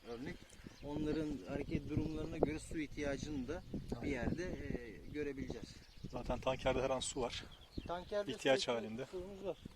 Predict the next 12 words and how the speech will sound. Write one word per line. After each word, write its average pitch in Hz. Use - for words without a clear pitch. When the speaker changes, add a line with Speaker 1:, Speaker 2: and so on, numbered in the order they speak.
Speaker 1:
İhtiyaç 175
halinde 131
sekiz -
ton 147
kapasitemiz, 143
istediğimiz 139
zaman 123
taşıyabiliyoruz. -
Speaker 2:
Buraya 117
fazla 117
fazla 104
muhtemelen 107